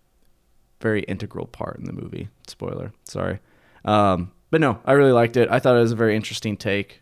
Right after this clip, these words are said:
Uh, Josh Brolin coming up with money, um, and then basically just running from Javier Bardem the entire time while Javier is wreaking havoc and killing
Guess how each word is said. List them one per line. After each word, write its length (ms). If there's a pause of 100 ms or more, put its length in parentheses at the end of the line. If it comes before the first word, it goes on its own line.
(140)
Uh, 240
Josh 260
Brolin 320
coming 260
up 140
with 120
money, 420 (420)
um, 300
and 80
then 100
basically 540
just 180
running 420
from 440
Javier 360
Bardem 440
the 80
entire 320
time 400
while 180
Javier 420
is 120
wreaking 320
havoc 420
and 140
killing 400